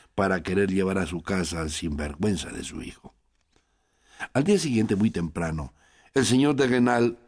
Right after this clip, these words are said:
mandó llamar al viejo Sorel, quien, después de haberse hecho esperar una hora o dos, acabó por llegar.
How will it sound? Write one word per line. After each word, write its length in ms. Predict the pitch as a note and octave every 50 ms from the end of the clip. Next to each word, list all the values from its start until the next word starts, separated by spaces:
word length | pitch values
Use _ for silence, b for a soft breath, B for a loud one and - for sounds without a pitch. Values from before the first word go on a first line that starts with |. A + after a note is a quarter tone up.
| b b b b b _
mandó 300 | - A#2+ B2+ B2+ C3 C3+
llamar 320 | C3+ C3 A#2 A#2+ B2 A#2
al 120 | A2+ G#2+ G2+
viejo 360 | G2+ A2 A2+ G#2 - G#2 G2
Sorel, 380 | F2 - A2+ A2 A2 A2+ A2+ A2
quien, 180 | - A2+ G2
después 440 | F2 E2 D2 - - G2 A2 A2 G#2
de 80 | G2 G2
haberse 540 | F#2+ F#2+ G#2 A2 G#2+ G2 E2 F#2+ G2 G2+
hecho 180 | G2+ F2 - F#2
esperar 400 | F2 - - F#2 F#2 F#2+ F#2+ F#2+
una 240 | G2 G2 F#2 E2+ E2+
hora 320 | E2+ F2 F2+ F2 E2+ E2+
o 120 | E2+ F2+ F#2
dos, 420 | G2+ G2 F2+ D#2 D2+ - - b b b b b b b b b _ -
acabó 460 | A#2+ A#2 - A#2 B2 B2 C#3+ B2 -
por 200 | - D#2+ D2+ C#2
llegar. 380 | - - - - - - -